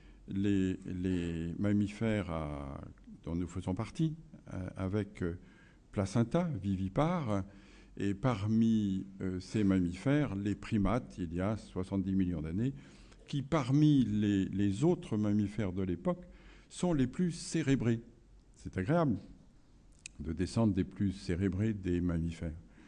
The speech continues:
Euh, mais, mais tout ça, évidemment, est, est, est, est toujours la, la, la, la même, la même histoire. Et au sein de ces, de ces primates, au sein de ces primates, euh, nous allons arriver, nous, au bout de la,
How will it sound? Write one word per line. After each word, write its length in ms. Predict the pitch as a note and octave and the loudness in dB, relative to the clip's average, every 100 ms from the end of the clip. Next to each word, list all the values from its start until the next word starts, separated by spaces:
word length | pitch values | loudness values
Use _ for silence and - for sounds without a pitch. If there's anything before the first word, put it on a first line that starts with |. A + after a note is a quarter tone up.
| - - - - - - - - | -20 -20 -20 -20 -20 -20 -18 -4
Euh, 220 | A2 G#2 | 0 2
mais, 220 | G#2+ C3 C3+ | 6 6 4
mais 160 | C3 C3 - - - A2+ | 0 -2 -4 -8 -6 -4
tout 140 | E3+ D#3 | -4 2
ça, 160 | G3 | 4
évidemment, 460 | C#3 C3+ C#3 F3+ C#3 | 6 6 6 6 4
est, 180 | A2+ - | 2 2
est, 180 | A2 A2 - G#2+ | 0 -2 -6 -8
est, 260 | A2 - | -8 -2
est 120 | A#2 | -2
toujours 380 | A2+ B2+ D#3 B2 | 0 0 2 2
la, 280 | G#2+ F#2 E2+ | 2 2 0
la, 220 | F2+ G2 G2 - | 0 0 -2 -4
la, 340 | F#2+ F#2 F2 - | -2 0 -2 -4
la 120 | G2 | -2
même, 400 | A2+ G#2 G2+ G2 F#2 | 0 0 0 -2 -2
la 120 | G#2+ | 0
même 200 | B2+ B2 | 4 4
histoire. 560 | A#2+ E3+ F3 D3+ G#2+ G2 - - - - - | 2 0 2 0 -2 -8 -16 -20 -20 -12 2
Et 100 | B2 | 6
au 140 | C3+ | 6
sein 340 | C#3 - D#3 C3 | 6 4 4 4
de 280 | G2+ A2+ | 2 2
ces, 720 | A2 - G#2+ G2+ F2+ F2 E2+ - - - - - - F#2+ - | 2 -2 0 2 2 0 -4 -6 -8 -8 -8 -8 -8 -8 -2
de 120 | F2 | -2
ces 240 | - F2+ | -2 -4
primates, 580 | - F#2 F#2+ E3+ F#3 - | -2 0 2 4 0 -4
au 140 | F#2 | -6
sein 240 | - A2 G2+ | -4 -4 -4
de 160 | F2+ | -4
ces 180 | E2+ E2+ | -6 -8
primates, 580 | - F2 E2+ C#3 D3+ - - - - - F#2 | -8 -4 0 0 -2 -8 -20 -20 -20 -8 -2
euh, 160 | F2+ | 0
nous 260 | G#2 A#2 G#2+ | 4 4 4
allons 400 | G#2 A#2 A#2+ F2+ | 4 4 4 4
arriver, 400 | F2+ F2+ A2+ B2 | 0 0 2 2
nous, 440 | G2 G#2 B2+ G2 | 4 4 4 4
au 40 | F2+ | 2
bout 300 | F2+ B2 B2 | 0 0 2
de 140 | F#2+ | 0
la, 520 | F2 E2+ D#2 D#2+ D2+ | 2 0 0 -2 -4